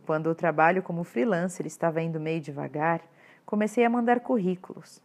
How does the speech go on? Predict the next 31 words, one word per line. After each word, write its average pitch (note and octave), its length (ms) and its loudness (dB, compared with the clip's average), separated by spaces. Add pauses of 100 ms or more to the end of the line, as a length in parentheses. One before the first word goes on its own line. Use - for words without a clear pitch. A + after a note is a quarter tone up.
(140)
algo A#3 260 4
que C4 120 0
eu B3+ 40 6
só B3+ 140 0
faço D4 380 2
quando C#4+ 220 0
eu C4 100 6
entro A#3+ 240 0
em A#3+ 80 0
pânico A3 360 0
mesmo. D3+ 480 0 (1000)
E A#3 80 -2
como E4 260 2
era E4 180 4
de G3 100 -4
se - 120 -8
esperar, G#3+ 540 4
me G#3+ 100 0
ofereceram F#3 560 0
um G3+ 100 -2
emprego F#3+ 540 0
dentro F#3 320 -2
de F3 80 0
algumas F#3 340 0
semanas. G3+ 640 -8 (720)
A A3 80 6
oferta: B3 680 4 (680)
escrever F3 480 0
material E3+ 460 2
de E3 140 -4
marketing D#3 680 -2